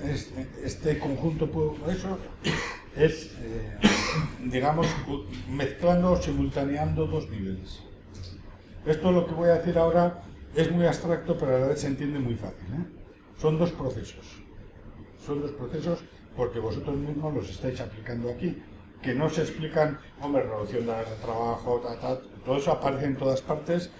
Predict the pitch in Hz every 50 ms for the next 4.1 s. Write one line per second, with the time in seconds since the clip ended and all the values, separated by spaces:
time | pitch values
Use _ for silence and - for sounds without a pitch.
0 | - - - - - - 113 - 120 127 - - 143 127 127 - 147 139 135 135
1 | 131 127 127 127 127 127 127 127 131 131 131 135 131 131 131 131 143 135 131 131
2 | 139 139 - 151 156 151 143 - - 131 127 131 131 135 135 127 127 123 123 123
3 | 123 127 131 131 127 131 127 - - - 131 - - 139 139 147 147 143 156 160
4 | 160 -